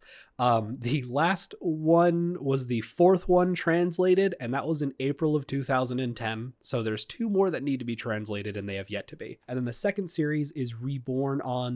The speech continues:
the Mars, which I think is just Reborn on Mars. Uh, and only three of those, uh, ended up getting translated, and that was in two thousand and nine when those stopped getting translated.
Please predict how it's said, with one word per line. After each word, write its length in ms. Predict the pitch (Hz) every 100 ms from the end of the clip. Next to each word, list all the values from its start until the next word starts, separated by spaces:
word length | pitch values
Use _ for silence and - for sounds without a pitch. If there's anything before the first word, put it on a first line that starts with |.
| 127
the 300 | 113 107 110
Mars, 640 | 107 120 110 98 104 127 -
which 380 | 107 - - -
I 80 | 113
think 160 | 104 98
is 100 | 90
just 180 | 101 98
Reborn 360 | 101 92 101 98
on 160 | 95
Mars. 460 | 95 95 95 98 - - - - 123
Uh, 160 | 110
and 140 | 120 123
only 200 | 131 117
three 420 | - 151 143 156
of 140 | 139 117
those, 520 | 107 98 95 95 - -
uh, 220 | 107 104
ended 220 | 113 107
up 160 | 104 -
getting 240 | 104 98
translated, 720 | - 107 98 101 95 95 90 107
and 340 | 117 98 95 95
that 160 | 104
was 140 | 107 101
in 120 | 101
two 200 | - 107
thousand 420 | 107 101 101 95
and 180 | 92 98
nine 500 | 95 95 87 95 85
when 200 | 101 92
those 240 | 87 87
stopped 340 | - - 98 -
getting 200 | 95 101
translated. 680 | - 85 92 117 87 113